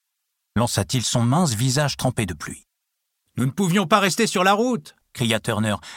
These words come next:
Désolé de vous déranger. » L'homme ouvrit la bouche, esquissa un geste avec l'objet qu'il tenait sous son poncho, et sa tête explosa. Turner eut presque l'impression que cela se produisit avant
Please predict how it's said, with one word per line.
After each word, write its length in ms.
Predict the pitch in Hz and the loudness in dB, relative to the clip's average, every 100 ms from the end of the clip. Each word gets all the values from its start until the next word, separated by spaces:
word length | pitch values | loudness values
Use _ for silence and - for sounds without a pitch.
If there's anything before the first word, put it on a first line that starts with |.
| - | -4
Désolé 400 | 160 196 233 226 | 0 2 2 2
de 60 | |
vous 80 | 180 | 0
déranger. » 500 | 185 175 175 226 202 - _ _ _ _ _ _ _ _ - | 0 2 2 2 0 -4 _ _ _ _ _ _ _ _ -6
L'homme 260 | 110 113 110 | -2 0 -2
ouvrit 320 | 156 117 113 | -4 -2 -2
la 120 | 95 98 | -2 0
bouche, 220 | 175 - - - | -2 -2 -4 -4
esquissa 460 | 135 - 147 156 | -4 -4 -2 0
un 140 | 117 120 | 0 0
geste 320 | 127 190 - | 0 -2 -2
avec 200 | 104 104 | -4 -2
l'objet 300 | 113 107 135 | -2 -2 -4
qu'il 180 | - 95 | -6 -4
tenait 300 | 143 131 113 | -2 -2 -2
sous 180 | - 101 | -6 -10
son 180 | - | -12
poncho, 440 | - - 101 - 170 - - | -8 -4 -4 -2 -4 -6 -8
et 60 | - | -4
sa 180 | - 113 | -2 -4
tête 400 | - 196 - - _ - | -4 -6 -6 -18 _ -6
explosa. 520 | - - - - - _ _ _ _ _ _ _ _ - | -4 -4 -4 -2 -4 _ _ _ _ _ _ _ _ -2
Turner 280 | 120 139 110 | 2 2 0
eut 60 | 107 | -2
presque 360 | - 202 - | 0 0 0
l'impression 520 | 143 139 - 127 - | 0 0 -2 -2 -2
que 120 | 147 135 | -2 -2
cela 160 | - | -2
se 140 | - 139 | -2 -2
produisit 500 | - 131 143 147 - | -2 0 0 0 -2
avant 400 | - 170 147 156 | 0 0 2 0